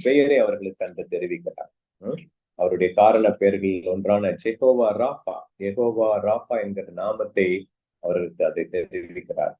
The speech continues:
பரிகாரியாகிய கர்த்தராக, "நானே உன் பரிகாரியாகிய கர்த்தர்", வியாதிகளை குணமாக்குகிற கர்த்தராக அவர்களுக்கு அந்த இடத்துல வெளிப்படுகிறார்.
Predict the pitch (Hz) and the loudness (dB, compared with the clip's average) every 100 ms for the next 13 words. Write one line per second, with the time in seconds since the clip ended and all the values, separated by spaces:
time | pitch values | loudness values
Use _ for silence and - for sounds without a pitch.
0 | 120 143 139 123 120 113 113 117 110 - | 2 2 6 6 8 6 4 2 0 -4
1 | - - 76 - - 98 123 135 147 131 | -4 -6 -6 -8 -6 0 2 4 4 2
2 | 107 101 107 107 107 104 101 101 98 95 | 0 0 -2 2 0 2 -2 -2 -6 -10
3 | - - - _ _ _ _ _ 85 104 | -16 -12 -14 _ _ _ _ _ 2 4
4 | 113 110 104 92 85 104 107 101 - 85 | 4 4 4 2 0 2 2 2 -2 -4
5 | 82 - 80 - 82 85 90 80 _ _ | -4 -4 -6 -2 -2 -2 -4 -8 _ _
6 | - 85 87 85 85 85 78 80 - 78 | -4 0 0 -2 -4 -4 -2 -4 -4 -2
7 | 78 76 85 87 87 82 78 76 78 | -2 -4 -2 -2 -2 -8 -4 2 2